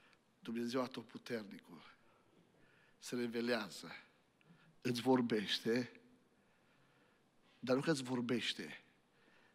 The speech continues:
te tratează cu atâta intimitate. Săptămânile acestea am citit un articol de la Universitatea,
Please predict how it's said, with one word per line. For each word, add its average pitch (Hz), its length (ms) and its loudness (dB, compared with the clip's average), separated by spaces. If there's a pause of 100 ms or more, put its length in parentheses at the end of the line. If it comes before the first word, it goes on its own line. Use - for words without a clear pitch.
(160)
te 127 120 -2
tratează 127 600 0
cu 120 140 -4
atâta - 760 2 (440)
intimitate. - 1200 2 (4000)
Săptămânile 147 480 4
acestea 151 360 4
am 131 80 4
citit - 580 -2 (280)
un 127 160 4
articol 127 680 2 (1500)
de 110 120 -2
la 120 100 4
Universitatea, 117 800 2